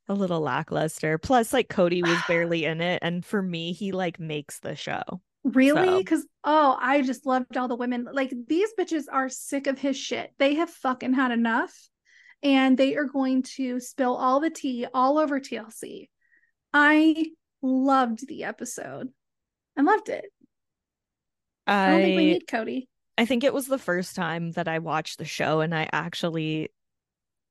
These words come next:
Speaker 1: liked Mary a little bit. <laughs> Like, Mary
Speaker 2: Yeah,
Speaker 1: was
Speaker 2: me too.
Speaker 1: always my least favorite, but I was
Speaker 2: Yep.
Speaker 1: like, "Finally, this bitch realizes she's not wanted." Like, what?
Speaker 2: Yeah.
Speaker 1: It only took you thirty years.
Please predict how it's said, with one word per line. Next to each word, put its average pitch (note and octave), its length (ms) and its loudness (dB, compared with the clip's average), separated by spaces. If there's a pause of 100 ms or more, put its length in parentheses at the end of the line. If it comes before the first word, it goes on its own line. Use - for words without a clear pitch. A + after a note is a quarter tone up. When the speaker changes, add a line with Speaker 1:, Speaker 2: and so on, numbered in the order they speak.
(100)
Speaker 1:
liked F3 520 -2
Mary F3 760 -4
a G#3+ 100 -2
little G#3 240 2
bit. A3 380 2
<laughs> B3+ 200 0
Like, C4 260 2
Mary G#3 220 0
Speaker 2:
Yeah, D#4 180 4
Speaker 1:
was D#4 180 2
Speaker 2:
me - 60 2
too. E4+ 60 4
Speaker 1:
always F4+ 280 4
my F#3 160 -4
least E3 360 -10
favorite, F3+ 440 -2
but E3 140 -4
I D3 100 -4
was D3+ 140 -4
Speaker 2:
Yep. A#3+ 120 0
Speaker 1:
like, D#3 360 0 (1500)
"Finally, F#3 760 0
this D#3+ 280 -6
bitch D#3+ 420 -4
realizes D#3 840 0
she's - 260 -6
not E3+ 260 -4
wanted." D3+ 680 -8
Like, F3 200 -2
what? E3+ 320 2
Speaker 2:
Yeah. C4+ 140 -2
Speaker 1:
It F3+ 80 0
only F#3+ 240 0
took F3+ 300 -6
you D#3+ 60 -4
thirty F3 420 -2
years. D3+ 840 -4